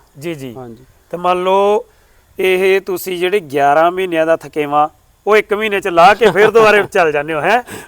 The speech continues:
Speaker 2: ਬਿਲਕੁਲ ਜੀ, ਬਿਲਕੁਲ,
Speaker 1: ਠੀਕ
Speaker 2: ਹਾਂਜੀ,
Speaker 1: ਆ।
Speaker 2: ਹਾਂ।
Speaker 1: ਇਹ ਬਾਈ ਦਾ ਫਨ ਟਾਈਮ ਹੁੰਦਾ ਹੈ, ਜਿਹੜਾ ਇੱਕ ਮਹੀਨਾ ਹੁੰਦਾ ਹੈ ਨਾ, ਇਹਦੇ ਵਿੱਚ ਇਹ ਆਪਣੇ ਸ਼ੌਂਕ ਵੀ ਪੂਰੇ ਕਰਦੇ ਆ, ਉਹਦਾ ਥਕੇਵਾਂ ਵੀ ਲਾਉਂਦੇ ਆ।
Speaker 2: ਹੂੰ।
Speaker 1: ਹੁਣ ਗਿਆਰਾਂ ਮਹੀਨੇ ਰੱਜ ਕੇ ਜੀ ਤੋੜ ਮਿਹਨਤ ਕਰਨੀ ਹੈ, ਤੇ ਅੱਜ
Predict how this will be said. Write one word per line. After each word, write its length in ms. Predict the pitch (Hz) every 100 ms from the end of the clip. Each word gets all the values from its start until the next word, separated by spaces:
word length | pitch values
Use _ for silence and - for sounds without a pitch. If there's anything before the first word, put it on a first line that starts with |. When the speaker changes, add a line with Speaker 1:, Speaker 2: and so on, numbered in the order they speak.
| 117
Speaker 2:
ਬਿਲਕੁਲ 400 | 151 160 127 120
ਜੀ, 100 | 123
ਬਿਲਕੁਲ, 360 | 127 120 113
Speaker 1:
ਠੀਕ 100 | 165
Speaker 2:
ਹਾਂਜੀ, 180 | 151 -
Speaker 1:
ਆ। 40 |
Speaker 2:
ਹਾਂ। 360 | 113 - 104 95 185
Speaker 1:
ਇਹ 220 | 202 240
ਬਾਈ 280 | 190 185 185
ਦਾ 140 | 208
ਫਨ 420 | - 139 160 220
ਟਾਈਮ 240 | 220 202 180
ਹੁੰਦਾ 280 | 151 139
ਹੈ, 80 | 147
ਜਿਹੜਾ 280 | 160 185 226 _
ਇੱਕ 240 | 175 -
ਮਹੀਨਾ 340 | 220 220 208 175
ਹੁੰਦਾ 200 | 175 160
ਹੈ 40 |
ਨਾ, 200 | 165 208 - _ _ -
ਇਹਦੇ 260 | 180 226
ਵਿੱਚ 220 | 208 190 208
ਇਹ 120 | 202
ਆਪਣੇ 280 | 190 180 185
ਸ਼ੌਂਕ 360 | 156 143 143
ਵੀ 120 | 160
ਪੂਰੇ 280 | 185 180 180
ਕਰਦੇ 280 | 175 175 170
ਆ, 60 | 175
ਉਹਦਾ 180 | 175
ਥਕੇਵਾਂ 420 | 170 135 143 143 165
ਵੀ 100 | 180
ਲਾਉਂਦੇ 300 | 185 196 202
ਆ। 60 |
Speaker 2:
ਹੂੰ। 80 | 208 - - -
Speaker 1:
ਹੁਣ 140 | 254
ਗਿਆਰਾਂ 420 | 185 190 190 208
ਮਹੀਨੇ 460 | 208 208 196 202 208 _ _ -
ਰੱਜ 300 | 151 180 170
ਕੇ 300 | 175 190 190
ਜੀ 240 | 135 165
ਤੋੜ 260 | 170 170 160
ਮਿਹਨਤ 320 | 139 147 180
ਕਰਨੀ 440 | 202 190 185 190 196
ਹੈ, 140 | 196 - _ _ _
ਤੇ 120 | 247 - _ 214 214
ਅੱਜ 260 | 185 180